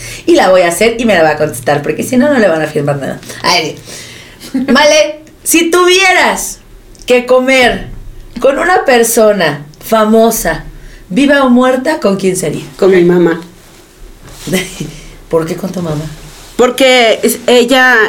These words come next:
Speaker 2: era famosa. Uy. Era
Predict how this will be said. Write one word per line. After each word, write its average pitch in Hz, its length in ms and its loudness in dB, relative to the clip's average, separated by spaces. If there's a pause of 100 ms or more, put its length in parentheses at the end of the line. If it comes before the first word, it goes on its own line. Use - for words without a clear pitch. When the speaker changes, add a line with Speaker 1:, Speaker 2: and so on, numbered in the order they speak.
(120)
Speaker 2:
era 226 260 2
famosa. 220 760 2 (3750)
Uy. 233 400 4 (2500)
Era 240 440 2